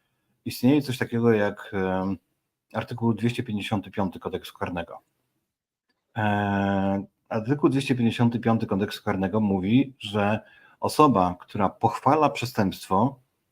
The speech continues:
która publicznie pochwala przestępstwo, sama popełnia przestępstwo. E, dlatego każda osoba, która wychodzi, zresztą często korzystamy z tego,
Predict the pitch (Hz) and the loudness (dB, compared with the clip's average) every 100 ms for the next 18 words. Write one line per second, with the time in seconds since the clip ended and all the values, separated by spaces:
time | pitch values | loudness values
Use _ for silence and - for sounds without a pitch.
0 | _ - 104 113 117 135 170 - 110 104 | _ -4 -2 2 4 2 2 -2 -2 -2
1 | - 110 104 98 - 90 - 127 143 - | 2 2 0 -6 -6 -6 2 2 2 -4
2 | _ _ - - 101 101 120 156 - 107 | _ _ -2 4 4 6 2 0 -4 -2
3 | 98 98 123 127 127 101 - - - _ | 0 0 -2 -2 -2 -2 -4 -12 -16 _
4 | _ _ _ - - - - 110 107 98 | _ _ _ -20 -20 -20 -4 0 0 2
5 | 117 135 135 127 131 143 143 107 - 117 | 2 4 4 4 4 4 4 2 2 0
6 | 110 - 110 104 104 - _ _ 95 98 | 0 -2 0 0 -2 -8 _ _ -8 0
7 | 135 127 117 110 101 107 - 110 113 107 | 4 4 4 0 -2 -2 0 0 -2 -6
8 | - 127 127 120 117 110 113 123 117 104 | 2 2 4 0 0 -2 0 2 2 0
9 | 107 104 | -4 -6